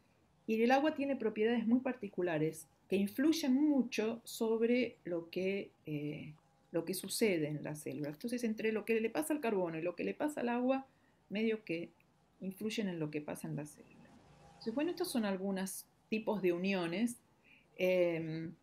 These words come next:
lo que se llama la unión covalente, ahora vamos a ver en otra transparencia un poco mejor, las uniones iónicas, lo que significa que est-, las, están listadas de más a menos energéticas, suceden en una solución,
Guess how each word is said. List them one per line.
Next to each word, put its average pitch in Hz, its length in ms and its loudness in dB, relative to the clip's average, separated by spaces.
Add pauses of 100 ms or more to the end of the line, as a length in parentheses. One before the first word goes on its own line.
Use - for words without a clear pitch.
(720)
lo 185 140 6
que 180 80 0
se 180 80 -2
llama 196 200 0
la 180 100 2
unión 175 200 -2
covalente, 180 540 2
ahora 175 140 4
vamos 170 280 -6
a 165 100 -4
ver 170 220 0
en 165 140 -6
otra 170 260 -6
transparencia 165 580 -4
un 165 80 -6
poco 165 200 -4
mejor, 180 580 0 (160)
las 151 300 -2
uniones 175 400 -4
iónicas, 175 720 -2 (360)
lo 156 100 -6
que 160 80 -6
significa 165 920 -4 (1000)
que 165 100 -10
est-, - 240 -8
las, 170 180 -4
están 220 320 -2
listadas 226 500 0
de 170 300 -4
más 202 460 -2 (100)
a 160 80 -4
menos 185 380 -6
energéticas, 175 920 -8 (920)
suceden 185 500 -2
en 160 200 -4
una 170 220 -6
solución, 165 800 -4